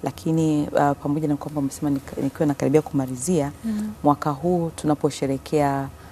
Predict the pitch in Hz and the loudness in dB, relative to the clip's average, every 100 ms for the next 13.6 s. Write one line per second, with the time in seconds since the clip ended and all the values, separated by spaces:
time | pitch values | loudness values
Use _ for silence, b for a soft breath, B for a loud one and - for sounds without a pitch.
0 | B - - 151 - 135 143 143 135 127 | B -6 -2 -2 -2 -2 2 4 4 2
1 | 131 131 123 120 120 - 143 131 143 147 | 2 2 0 -2 -4 -2 -2 0 2 0
2 | - 135 143 139 131 127 123 139 139 131 | 0 2 2 0 -4 -4 -2 0 2 0
3 | 127 175 180 160 165 - B B B - | 2 0 2 0 0 -6 B B B 2
4 | 151 - 139 135 135 135 127 - 156 143 | 4 6 4 4 4 4 0 0 0 0
5 | 139 139 139 131 135 131 131 143 180 202 | 0 -6 -8 -6 -4 -2 -2 0 -2 -4
6 | - B B - 131 139 - 131 127 170 | -10 B B 0 2 2 0 -4 -4 -4
7 | 156 143 - 143 160 160 143 - 131 170 | 0 -2 0 0 2 2 2 -2 -2 0
8 | 160 143 - B B - - 143 - 135 | 0 -2 -10 B B -10 -8 -2 2 2
9 | 135 131 139 - 139 151 156 143 151 208 | 2 2 0 0 2 6 6 6 2 -4
10 | - - - - 151 - 139 139 147 135 | -14 -20 -20 -2 0 0 0 2 2 0
11 | - 147 135 - 135 127 135 131 131 - | 0 0 0 0 0 0 0 0 0 -4
12 | - 185 196 175 147 - - 143 131 143 | -2 2 4 6 4 2 0 0 2 2
13 | 135 127 - 143 135 | 0 -2 -2 0 0